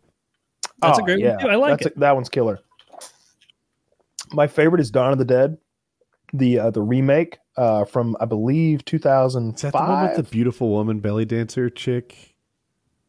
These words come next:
Speaker 3: No, that's Dusk Till Daylight, maybe?
Speaker 2: That's Dusk Till Dawn,
Speaker 3: Okay.
Speaker 2: written by, uh, directed by Robert Dar-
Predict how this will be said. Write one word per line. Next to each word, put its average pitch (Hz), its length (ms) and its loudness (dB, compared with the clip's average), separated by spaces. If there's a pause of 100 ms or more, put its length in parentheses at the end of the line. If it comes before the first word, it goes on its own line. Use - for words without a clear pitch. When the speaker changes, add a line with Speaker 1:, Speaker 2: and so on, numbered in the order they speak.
(360)
Speaker 3:
No, 135 320 0
that's 143 240 -2
Dusk 147 340 -4
Till 147 160 -2
Daylight, 131 560 -2
maybe? 160 380 -2
Speaker 2:
That's 185 200 2
Dusk 202 300 2
Till 151 160 2
Dawn, 120 560 0 (240)
Speaker 3:
Okay. 117 160 0
Speaker 2:
written 196 320 0
by, 127 380 4
uh, 113 580 2 (880)
directed 180 280 0
by 214 100 4
Robert 185 280 2
Dar- 170 220 2